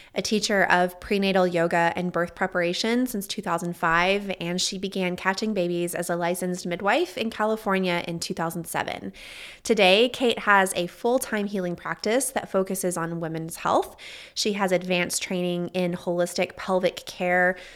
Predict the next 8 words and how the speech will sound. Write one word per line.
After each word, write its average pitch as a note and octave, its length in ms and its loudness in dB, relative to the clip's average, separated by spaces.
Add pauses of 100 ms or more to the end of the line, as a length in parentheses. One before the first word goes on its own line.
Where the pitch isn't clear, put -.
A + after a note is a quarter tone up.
(160)
pelvic G3 280 2
floor F3+ 260 4
rehabilitation, F3 1080 0
visceral F#3 480 2
manipulation, F#3 800 0
craniosacral F3 760 -2
therapy, G3 640 -2
and E3+ 320 -2